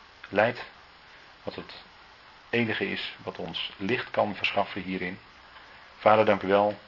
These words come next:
dat u ons kent, dat u ons lief hebt en dat u geweldig werk heeft gedaan en doet door uw eigen Zoon, onze Heer Jezus Christus. Vader, we danken u dan ook in zijn naam.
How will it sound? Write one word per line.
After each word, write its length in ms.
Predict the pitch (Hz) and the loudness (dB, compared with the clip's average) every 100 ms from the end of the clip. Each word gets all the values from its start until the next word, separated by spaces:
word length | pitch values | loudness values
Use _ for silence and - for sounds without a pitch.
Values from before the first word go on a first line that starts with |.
| - | -10
dat 200 | 92 - | -10 -6
u 80 | 90 | -8
ons 220 | 85 80 - - - - | -8 -10 -14 -14 -20 -2
kent, 280 | - 131 135 - - - - - - - - - - - | 2 4 0 -16 -20 -20 -20 -20 -20 -20 -20 -20 -20 -8
dat 140 | 98 | -2
u 80 | 101 | -2
ons 200 | 90 82 | -2 -4
lief 180 | 107 104 | -6 -4
hebt 280 | 98 - - - - - - - - - - - - | -4 -6 -18 -20 -20 -20 -20 -20 -20 -20 -20 -20 -14
en 120 | 98 | -2
dat 200 | 92 87 | 0 0
u 360 | 95 85 82 78 - | -4 -6 -8 -12 -18
geweldig 580 | - - 101 95 - - - - - | -12 -4 -2 -2 -6 -12 -16 -20 -20
werk 300 | - 107 120 | -2 0 0
heeft 220 | 98 95 | -4 -6
gedaan 440 | - 90 87 87 92 - | -4 -2 -2 -4 -12 -12
en 160 | 92 | -10
doet 220 | 87 113 - - - | -6 -8 -8 -16 -18
door 300 | - 95 95 | -6 -4 -4
uw 120 | 101 87 | -8 -6
eigen 260 | 87 87 | -4 -6
Zoon, 220 | - 82 82 | -8 -8 -8
onze 220 | 90 92 | -12 -10
Heer 260 | 87 90 82 | -8 -8 -10
Jezus 360 | - 90 101 101 | -6 -6 -6 -10
Christus. 460 | - - - - - - - - - - - - | -8 -10 -12 -16 -18 -20 -20 -20 -20 -20 -20 0
Vader, 260 | 98 98 | 2 4
we 60 | 92 | 4
danken 300 | 95 101 98 | 2 0 -2
u 160 | 98 98 | -6 -4
dan 200 | 92 92 | -4 -4
ook 200 | 92 - | -4 -8
in 140 | 101 87 | -12 -6
zijn 220 | 87 90 | -4 -2
naam. 280 | 90 104 | -4 -4